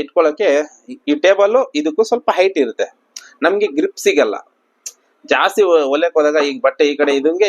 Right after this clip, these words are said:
ಇದು ಹಿಂಗೆ ಮೇಲೆ ಕೆತ್ಕೋಬೇಕು, ಹಿಂಗೆ ಹೆಡ್ ಮಾತ್ರ ಇರೋದ್ರಿಂದ ಮೂವ್ಮೆಂಟ್ ಸರಿಯಾಗಿ ಬರಲ್ಲ. ಸ್ವಲ್ಪ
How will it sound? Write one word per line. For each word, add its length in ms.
ಇದು 80
ಹಿಂಗೆ 200
ಮೇಲೆ 240
ಕೆತ್ಕೋಬೇಕು, 520
ಹಿಂಗೆ 220
ಹೆಡ್ 140
ಮಾತ್ರ 280
ಇರೋದ್ರಿಂದ 320
ಮೂವ್ಮೆಂಟ್ 580
ಸರಿಯಾಗಿ 280
ಬರಲ್ಲ. 240
ಸ್ವಲ್ಪ 280